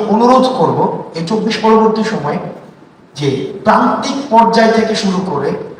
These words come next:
একদম রাষ্ট্রের সর্বোচ্চ পর্যায়ের যে মানুষটি রয়েছে, সৃষ্টিকর্তার পরে যদি দ্বিতীয় কোনো মানুষকে ভরসা করে, ট্রাস্ট করে, তার একদম, আহ, সবচেয়ে সংকটকালীন সময়ে, সেটি হচ্ছে ডাক্তার।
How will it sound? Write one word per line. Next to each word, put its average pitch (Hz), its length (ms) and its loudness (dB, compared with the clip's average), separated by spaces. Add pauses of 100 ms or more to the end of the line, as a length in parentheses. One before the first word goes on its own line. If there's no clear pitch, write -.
(120)
একদম 214 640 2
রাষ্ট্রের 214 340 2
সর্বোচ্চ 202 480 0
পর্যায়ের 202 540 0
যে 196 100 0
মানুষটি 185 420 2
রয়েছে, 156 460 -2 (360)
সৃষ্টিকর্তার 240 880 2
পরে - 460 -2 (140)
যদি 196 240 4
দ্বিতীয় 233 360 -2
কোনো 233 220 -4
মানুষকে 202 420 0 (140)
ভরসা 160 380 2
করে, 240 300 2 (320)
ট্রাস্ট - 440 2
করে, - 140 0 (380)
তার 185 300 2
একদম, 208 840 4
আহ, - 340 4
সবচেয়ে - 300 2
সংকটকালীন 233 600 4
সময়ে, 202 480 0 (180)
সেটি 226 260 0
হচ্ছে 220 160 -2
ডাক্তার। - 640 -2